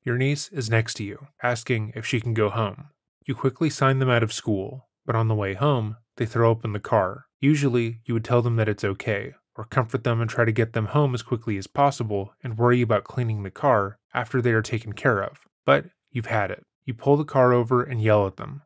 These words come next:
unleashing the past month's worth of stress onto them fully. Logically, you know they don't deserve to be made to feel bad because they got sick. They can't control that. But something about yelling at a person who cannot yell back feels better than keeping it inside.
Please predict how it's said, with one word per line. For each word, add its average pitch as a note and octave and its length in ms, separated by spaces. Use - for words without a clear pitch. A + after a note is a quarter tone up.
unleashing C3 400
the A#2+ 60
past A#2+ 380
month's A2+ 380
worth A#2 200
of G2+ 100
stress B2+ 500
onto A2+ 220
them G#2+ 380
fully. G#2 480
Logically, A#2 580
you C3 100
know B2+ 140
they C3 100
don't B2 200
deserve A#2 340
to A#2+ 80
be A2+ 120
made G#2+ 260
to G#2+ 60
feel G2 220
bad A2 440
because A2+ 280
they A2+ 100
got G#2 220
sick. - 480
They A#2+ 100
can't A#2+ 300
control A2+ 380
that. G2 260
But - 80
something C3+ 340
about B2 340
yelling B2 320
at G#2+ 120
a G2+ 40
person B2+ 500
who A#2 140
cannot A2+ 360
yell G#2 180
back G#2+ 420
feels A#2 240
better A#2 220
than A2+ 140
keeping A2+ 360
it G#2+ 100
inside. G2 580